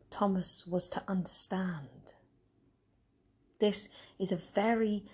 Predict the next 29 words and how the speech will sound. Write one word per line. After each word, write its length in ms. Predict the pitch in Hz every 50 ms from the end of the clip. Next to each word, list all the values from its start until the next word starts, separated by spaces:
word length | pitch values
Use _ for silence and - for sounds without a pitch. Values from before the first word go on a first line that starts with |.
| - _ _ _ _ -
different 600 | 202 196 - - - 185 160 151 - - - - - _ _ _ _ -
action 600 | 196 - - - - - - 170 151 143 131 131 - - _ _ _ _ _ _ _ _ _
to 160 | - - 196
holding 500 | 185 - - 202 196 196 190 185 170 175
on 240 | 170 165 175 175 165
to 400 | - - 170 147 139 139 139 - -
or 120 | - 156
becoming 460 | 151 - 147 - - 175 165 147 147 151
attached 720 | 147 - - - - 190 196 - - - - - - -
to. 300 | - - 143 123 - - - - _ _ _ _ _ _ _ - - - - -
Through 200 | - - - 240
what 280 | 220 196 226 226 - -
God 240 | - 247 247 247 -
does 200 | 220 196 196 214
on 140 | 208 190 165
earth, 360 | 147 139 139 - - - - -
I 100 | - 180
can 160 | 185 - 196 190
see 400 | - - - - 214 208 208 196
his 180 | 196 202 190
tremendous 640 | - - - 180 180 180 185 180 175 175 185 180 -
power 460 | - - - 180 170 160 160 143 147 - - - - - -
and 120 | - 175
become 380 | - 190 190 - 208 202 196 196
more 220 | 202 202 202 196
attached 560 | 202 196 - - 208 185 151 - - - -
to 140 | - - 190
him, 560 | 175 - - - - 190 180 165 147 135 143 - - - - - - _ _ _ _ _ _
my 240 | - 190 185 185 185